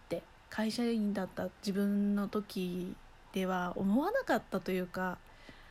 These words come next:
いや、助けられることもいっぱいありましたよ。助けたこともいっぱいありましたし、お互い様と言える人ももちろんいましたし、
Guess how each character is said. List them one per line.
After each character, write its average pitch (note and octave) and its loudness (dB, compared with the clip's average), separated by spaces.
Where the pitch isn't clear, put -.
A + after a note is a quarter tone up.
い A#3+ 2
や、 D#4+ 4
助 G4 0
け - 4
ら G#4+ 6
れ G#4+ 8
る F4+ 4
こ A3 2
と G3+ -2
も F3+ 0
い - -4
っ G3 -2
ぱ G#3 2
い - 4
あ G#3 4
り G#3 2
ま A3 2
し - -4
た F#3+ -4
よ。 C#4+ 0
助 B3 -2
け A#3+ 0
た A3 -4
こ D4 -2
と G#4 -6
も C4 -2
い F#3+ -8
っ - -6
ぱ F#3+ 0
い - 2
あ F3+ 0
り F#3 -2
ま F#3 -2
し - -8
た - -12
し、 - -8
お C#4 -2
互 G4+ 4
い - -6
様 F#4+ -2
と - -2
言 A#3+ 0
え C#4 2
る C4+ 0
人 D#4+ -2
も B3 2
も F#3 -2
ち - -6
ろ B3+ 2
ん G3+ 2
い F3+ 0
ま F3+ -4
し - -6
た A3+ -12
し、 G3 -4